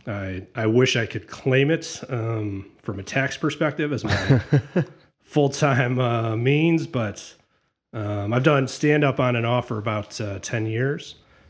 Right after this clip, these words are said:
Speaker 1: and, uh, improv about the same, and I've just recently started an improv training program at the Toledo Repertory Theater,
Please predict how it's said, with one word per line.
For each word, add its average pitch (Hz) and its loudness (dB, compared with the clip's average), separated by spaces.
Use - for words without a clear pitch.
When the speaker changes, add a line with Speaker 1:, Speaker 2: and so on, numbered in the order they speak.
Speaker 1:
and, 101 -6
uh, 98 -4
improv 113 0
about 104 -4
the - -6
same, 110 -2
and 98 -6
I've 98 -8
just 107 -6
recently 117 0
started 113 0
an 113 2
improv 117 0
training 120 0
program 127 0
at 107 -6
the 101 -4
Toledo 117 0
Repertory 110 0
Theater, 101 -4